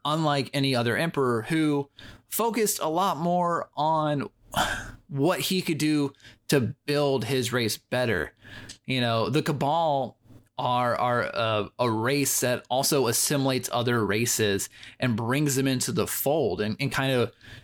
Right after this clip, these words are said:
tries to find ways to work with him. And that very much is Callus. Callus is also known for opulence and wealth and lounging around, you know, like, there's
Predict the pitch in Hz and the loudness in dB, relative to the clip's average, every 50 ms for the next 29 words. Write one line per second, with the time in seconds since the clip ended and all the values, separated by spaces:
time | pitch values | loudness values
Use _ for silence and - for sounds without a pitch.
0 | _ _ - - 147 139 135 131 - 131 120 - 131 131 131 127 120 120 120 120 | _ _ -4 -2 0 0 0 0 0 0 0 0 0 0 2 2 2 2 2 2
1 | 110 - - 120 110 107 104 98 - - 139 143 - 120 107 98 95 110 123 120 | 0 0 0 2 2 2 0 0 0 0 0 2 2 2 2 2 2 0 0 0
2 | 107 120 120 117 110 107 107 95 - - 113 107 - - - - - 127 123 117 | 0 0 0 2 2 0 0 -2 -2 0 0 0 0 0 -2 -2 -2 -2 0 2
3 | 117 110 101 92 - - - 160 151 170 165 - 156 135 151 147 147 143 - 156 | 2 2 2 0 0 0 0 0 0 0 0 0 0 0 0 0 0 2 2 2
4 | 139 131 117 - - - - - - - - - - - - - - - - 127 | 2 0 0 -4 -6 -12 -14 -12 -10 -10 -8 -8 -8 -8 -10 -10 -12 -10 -6 -4
5 | 127 131 139 139 139 139 139 135 123 - 127 120 117 110 - - 113 123 135 127 | -2 0 0 2 2 2 2 0 0 0 2 2 2 2 0 0 -2 -2 -2 0
6 | - 135 117 110 98 92 92 - 123 113 107 107 117 123 139 139 123 113 107 - | 0 0 0 0 0 -2 0 0 0 0 0 0 0 0 2 2 0 0 -2 -2
7 | - 127 127 120 107 - 110 117 120 127 131 135 135 123 131 127 123 117 110 107 | -2 0 0 0 0 0 -2 0 0 0 0 0 0 0 0 2 2 2 2 2
8 | 107 107 123 139 135 131 117 113 104 107 113 113 120 123 120 117 120 120 120 117 | 2 0 0 0 2 2 2 0 0 -2 -2 0 0 0 2 2 2 2 2 2
9 | 113 110 104 95 123 123 123 117 113 - | 0 0 0 0 0 2 2 2 0 -2